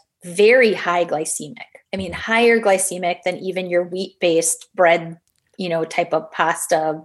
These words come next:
Speaker 1: whatever it might be.
Speaker 2: Yeah.
Speaker 1: So when you start processing things like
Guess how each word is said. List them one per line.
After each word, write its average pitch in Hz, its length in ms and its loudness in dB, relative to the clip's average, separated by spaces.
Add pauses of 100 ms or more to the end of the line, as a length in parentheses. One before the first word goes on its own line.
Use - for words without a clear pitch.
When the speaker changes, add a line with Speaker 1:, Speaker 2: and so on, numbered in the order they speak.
Speaker 1:
whatever 165 440 0
it - 100 -4
might 160 240 -4
be. 113 300 -6 (140)
Speaker 2:
Yeah. 87 180 -6 (220)
Speaker 1:
So 208 340 4
when 202 240 2
you 233 160 6
start - 480 2 (460)
processing 196 960 0
things 180 360 -4
like 151 280 -6